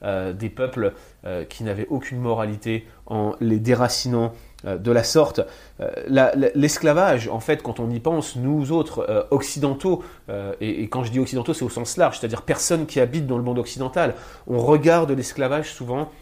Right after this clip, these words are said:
sous la forme de, de, de ce prisme, en regardant, euh, la, la traite des Africains subsahariens,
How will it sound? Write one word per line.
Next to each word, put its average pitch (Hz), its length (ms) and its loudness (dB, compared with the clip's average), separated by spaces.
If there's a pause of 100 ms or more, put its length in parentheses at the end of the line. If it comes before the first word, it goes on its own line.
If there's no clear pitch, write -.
(160)
sous - 160 -8
la 123 60 2
forme 139 260 -2
de, 113 140 -2
de, 107 160 -4
de 107 140 -6
ce 123 140 -4
prisme, 117 460 -2 (300)
en 117 140 0
regardant, 131 640 2 (220)
euh, 107 280 0
la, 110 320 2
la 113 140 0
traite - 480 -2
des 117 200 -2
Africains 135 540 -2
subsahariens, 131 840 0